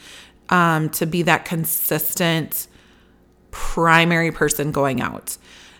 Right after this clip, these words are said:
The secondary team members will go out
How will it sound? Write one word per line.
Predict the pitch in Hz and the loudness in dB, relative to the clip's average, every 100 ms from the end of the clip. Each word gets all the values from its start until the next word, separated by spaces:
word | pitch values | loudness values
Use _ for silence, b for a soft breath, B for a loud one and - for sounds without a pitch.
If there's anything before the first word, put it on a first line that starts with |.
| B | B
The | 165 160 190 185 185 | -4 0 2 2 0
secondary | - - 170 190 196 202 208 214 | 0 2 2 2 4 4 4 2
team | - 208 | 0 2
members | 208 202 208 208 208 - | 2 2 2 2 0 -2
will | 180 180 180 | 0 2 2
go | 190 175 - | 2 2 2
out | - 143 185 220 - | 2 4 2 0 -4